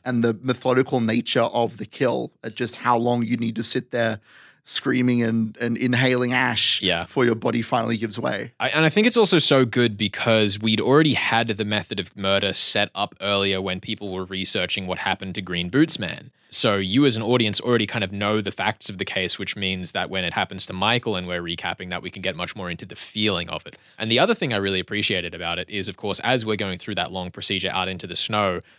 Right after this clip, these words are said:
Speaker 2: Ern's metatextual narration really sells the agony of the amount of foreshadowing he's able to put in there. Like, he's like, "Oh, there was the sound of a chainsaw going.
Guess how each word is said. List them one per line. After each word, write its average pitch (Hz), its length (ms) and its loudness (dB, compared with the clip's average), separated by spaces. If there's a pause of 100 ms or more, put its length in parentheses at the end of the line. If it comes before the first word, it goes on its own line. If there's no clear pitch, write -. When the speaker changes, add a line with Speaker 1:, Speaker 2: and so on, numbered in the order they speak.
(140)
Speaker 2:
Ern's 113 420 0
metatextual 101 600 -4
narration 101 600 0
really 98 280 -6
sells 104 840 0 (360)
the 95 720 -8 (580)
agony 127 600 0
of 104 340 -6 (240)
the 104 260 -6
amount 101 420 -2
of 101 100 -12
foreshadowing 95 680 -2
he's 98 200 -8
able 92 200 -2
to 85 80 -16
put 98 200 -10
in 90 140 -6
there. 80 160 -6
Like, 78 180 -10
he's 98 120 -10
like, 92 180 -4
"Oh, 147 240 6
there 104 160 0
was 101 140 -4
the 110 80 -6
sound 107 280 -2
of 104 80 -6
a 107 40 -10
chainsaw 123 680 0
going. 85 380 -6